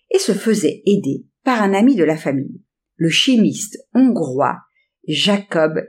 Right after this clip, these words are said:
Lixcu, avec lequel elle mélangeait de l'huile d'amande,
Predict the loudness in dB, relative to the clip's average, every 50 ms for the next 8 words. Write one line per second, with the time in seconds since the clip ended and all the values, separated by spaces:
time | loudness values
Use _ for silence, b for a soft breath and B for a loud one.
0 | _ -6 -4 -4 -4 -6 -10 -14 -14 -16 -18 -18 -18 -18 -18 _ _ _ _ _
1 | _ _ _ _ _ _ -2 0 0 0 0 0 -2 -4 -4 -4 -4 -4 -4 -2
2 | -2 -4 -6 -10 _ -2 0 0 2 4 4 6 4 4 4 2 0 -2 -2 -2
3 | -4 -4 -4 -6 -12 _ -10 -4 -2 -2 -2 -2 -2 -2 -2 0 0 -2 -2 -2
4 | -2 -2 -2 -4 -6 -8 -10 -10